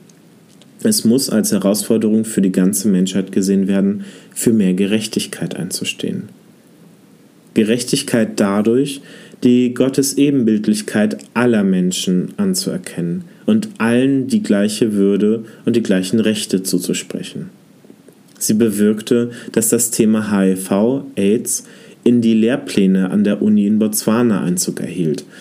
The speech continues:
und setzt sich somit dafür ein, dass das Thema weiter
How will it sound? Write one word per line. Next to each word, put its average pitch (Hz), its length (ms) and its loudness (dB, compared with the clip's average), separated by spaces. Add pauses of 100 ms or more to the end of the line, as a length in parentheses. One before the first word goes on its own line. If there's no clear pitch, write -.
(160)
und 107 200 2
setzt 98 380 -2
sich 110 200 0
somit 98 420 2
dafür - 380 -2
ein, 185 420 -2 (100)
dass 107 180 -2
das 110 200 0
Thema 95 400 0
weiter 85 500 -6